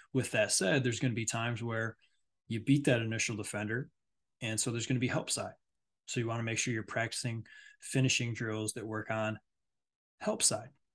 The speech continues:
And then you build up in the small side games. You got the dump down pass, the kick out, things like that. It just starts to go one-on-one to two-on-two or two-on-one, what have you. If you're a fast-paced team,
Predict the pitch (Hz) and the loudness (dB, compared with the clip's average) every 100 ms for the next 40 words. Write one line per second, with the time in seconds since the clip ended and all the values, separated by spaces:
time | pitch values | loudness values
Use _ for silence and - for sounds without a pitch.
0 | _ _ _ _ _ 127 131 117 120 113 | _ _ _ _ _ 4 4 4 0 0
1 | 120 110 110 - 110 110 110 104 107 104 | -2 -2 -2 2 2 2 0 -2 -4 -2
2 | 107 101 101 107 - 107 101 107 107 101 | -4 -4 -2 -2 -2 -4 -2 2 2 2
3 | - - - 107 104 104 - 107 104 101 | -2 -4 -8 -4 -2 -2 -4 -8 -6 -6
4 | 98 110 104 - - - - _ 110 113 | -2 0 0 -4 -18 -20 -20 _ -4 -2
5 | 110 104 110 101 98 101 98 101 104 101 | -2 -2 -4 -4 -2 -4 -4 -4 -4 -4
6 | 98 - 110 104 - 110 104 95 - 113 | -8 -8 -4 -4 -4 -4 -4 -4 -4 -2
7 | 104 101 101 98 101 _ _ _ - 117 | -4 -4 -4 -8 -12 _ _ _ -10 -6
8 | 104 107 - - _ _ _ _ _ _ | -2 -2 -4 -16 _ _ _ _ _ _
9 | _ _ _ _ - - - - 139 131 | _ _ _ _ -20 -20 -20 2 4 4
10 | - 165 165 - 117 - - 107 117 | 4 2 2 2 0 0 -2 -2 -2